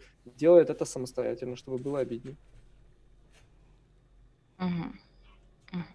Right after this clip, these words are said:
Speaker 2: Хорошо, мы
Speaker 1: Поэтому,
Speaker 2: влетаем
Speaker 1: как
Speaker 2: в
Speaker 1: минимум, я считаю, что главный корабль у астероидов.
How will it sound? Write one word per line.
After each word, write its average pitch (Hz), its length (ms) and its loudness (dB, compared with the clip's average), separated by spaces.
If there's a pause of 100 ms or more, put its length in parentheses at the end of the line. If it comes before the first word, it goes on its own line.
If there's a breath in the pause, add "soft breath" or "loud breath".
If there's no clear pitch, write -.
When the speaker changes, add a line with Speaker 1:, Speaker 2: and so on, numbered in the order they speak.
(920 loud breath)
Speaker 2:
Хорошо, 240 540 8
мы - 60 -
Speaker 1:
Поэтому, 226 220 8
Speaker 2:
влетаем 240 500 8
Speaker 1:
как 175 120 8
Speaker 2:
в - 60 -6
Speaker 1:
минимум, 196 420 2
я 160 100 2
считаю, 156 320 -2
что 151 140 -8
главный 143 460 2
корабль 147 520 -2
у 135 120 4
астероидов. 135 500 -2